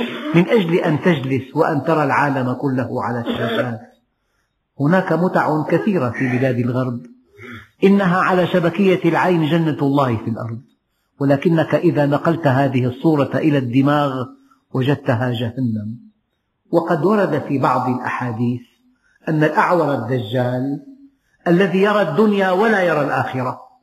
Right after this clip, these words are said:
والذي يكذب ويدجل ناره جنة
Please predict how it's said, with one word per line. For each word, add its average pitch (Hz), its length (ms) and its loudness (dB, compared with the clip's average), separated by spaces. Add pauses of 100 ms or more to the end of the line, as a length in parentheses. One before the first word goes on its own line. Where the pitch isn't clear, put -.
(580)
والذي 160 420 4
يكذب 139 560 0 (960)
ويدجل 165 960 2 (800)
ناره 160 580 2
جنة 160 480 0